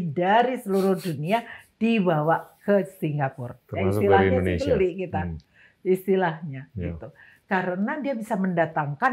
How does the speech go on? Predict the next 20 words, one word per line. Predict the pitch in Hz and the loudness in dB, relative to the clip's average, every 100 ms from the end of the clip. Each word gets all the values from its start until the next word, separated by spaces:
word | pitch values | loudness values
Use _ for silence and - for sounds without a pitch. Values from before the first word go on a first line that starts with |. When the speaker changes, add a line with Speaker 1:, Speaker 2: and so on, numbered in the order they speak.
| 233 | 2
Speaker 1:
menggaji | 214 202 185 170 151 - 220 247 _ | 2 4 4 2 0 -4 -6 -6 _
jauh | 202 - 220 254 | 2 2 4 2
lebih | 196 175 | 2 2
banyak, | 156 143 202 220 - - | 0 -2 -4 -4 -8 -2
lebih | 208 190 | 2 4
bagus | 170 151 151 254 - _ | 4 2 0 -4 -8 _
daripada | 196 196 170 165 156 160 220 202 | 2 4 4 0 -2 0 -2 -4
di | - | -6
negara | 170 156 156 165 | -4 -2 -2 -2
masing-masing. | 165 165 185 226 202 185 185 _ _ _ _ | -2 -6 -4 -4 -6 -8 -10 _ _ _ _
Jadi | 170 190 285 | -2 0 0
mereka | 247 247 269 262 | 0 -2 -4 -6
tuh | 294 | -2
datang | 202 175 160 - 202 214 254 | 2 2 0 -4 -2 -2 2
ke | 226 | 2
Singapura | 214 208 185 139 - 226 226 - _ | 2 -4 -4 -4 -2 -2 -2 -12 _
sudah | _ - 226 | _ -2 0
satu | 226 214 208 180 | 2 0 0 0
grup. | 185 165 - _ _ | 2 0 -6 _ _
Speaker 2:
Iya. | 90 | -10